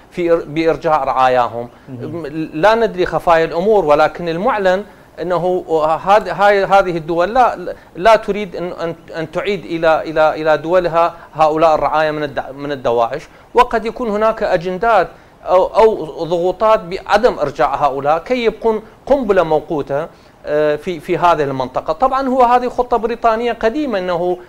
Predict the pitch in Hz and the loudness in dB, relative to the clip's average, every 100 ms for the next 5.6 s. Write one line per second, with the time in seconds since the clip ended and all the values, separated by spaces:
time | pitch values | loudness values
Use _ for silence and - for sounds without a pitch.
0 | - - 175 214 220 202 185 185 175 170 | -20 -6 -2 -2 -4 -2 0 4 4 2
1 | 180 302 285 220 240 233 - _ - 180 | -4 -4 -4 -2 -2 -4 -12 _ -4 -2
2 | 180 202 202 185 202 202 220 208 - 269 | -2 -2 -2 -2 -4 -2 -2 -2 -2 -2
3 | 220 - 214 226 180 101 95 165 151 165 | -4 -6 -6 -6 -10 -14 -10 -8 -6 -8
4 | 160 165 147 160 - 160 160 160 156 160 | -8 -10 -10 -10 -4 0 2 2 0 -10
5 | 170 226 240 277 233 | -8 -8 -6 -6 -6